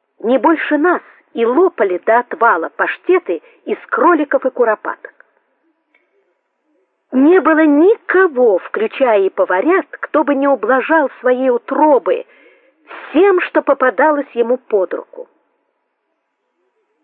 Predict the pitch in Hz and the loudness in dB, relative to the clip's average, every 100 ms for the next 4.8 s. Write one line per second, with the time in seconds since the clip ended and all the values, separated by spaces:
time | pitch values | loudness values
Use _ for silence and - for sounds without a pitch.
0 | _ _ _ _ _ _ _ - 185 220 | _ _ _ _ _ _ _ -12 -2 -2
1 | - 196 233 302 214 _ _ _ _ _ | 0 -2 0 -2 -6 _ _ _ _ _
2 | _ _ _ _ _ - 170 - 170 196 | _ _ _ _ _ -14 -10 -8 -4 -2
3 | 208 185 185 208 - _ _ _ _ _ | -2 -4 -2 -2 -2 _ _ _ _ _
4 | _ _ - - - 208 240 269 | _ _ -20 -10 0 0 0 -4